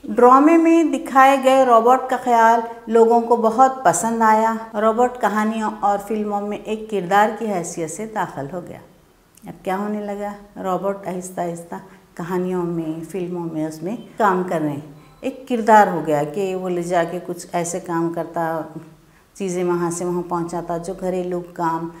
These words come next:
नौकर चाकर करते, वो रोबोट करने लगा, तो उसे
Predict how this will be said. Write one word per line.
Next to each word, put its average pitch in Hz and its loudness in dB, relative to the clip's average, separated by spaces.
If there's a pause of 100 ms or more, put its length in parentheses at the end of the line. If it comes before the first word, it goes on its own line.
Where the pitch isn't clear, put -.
(280)
नौकर 175 0
चाकर 170 -4
करते, 170 -10 (260)
वो 226 -4
रोबोट 156 -4
करने 180 -4
लगा, 156 -6
तो 214 -8
उसे 220 -8